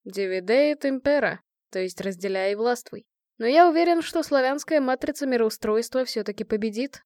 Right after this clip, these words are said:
это кубло грязи и порока. И вскоре, я думаю, весь мир заговорит на славянских языках, ибо "cuius regio, eius lingua", чья страна, того и язык.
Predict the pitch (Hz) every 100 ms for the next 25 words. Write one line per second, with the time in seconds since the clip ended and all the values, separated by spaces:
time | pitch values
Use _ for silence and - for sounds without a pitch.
0 | - 208 208 - 202 208 202 190 202 196
1 | 190 196 190 208 202 196 208 _ _ _
2 | - 240 - 285 294 269 277 269 269 254
3 | 254 247 247 254 294 294 269 214 196 196
4 | - 208 202 214 320 - 196 202 - 170
5 | 170 - _ - 196 185 196 190 214 208
6 | 202 214 226 254 285 285 - 190 190 196
7 | 262 277 226 - - _ _ - 202 185
8 | 196 196 185 180 196 196 196 208 247 247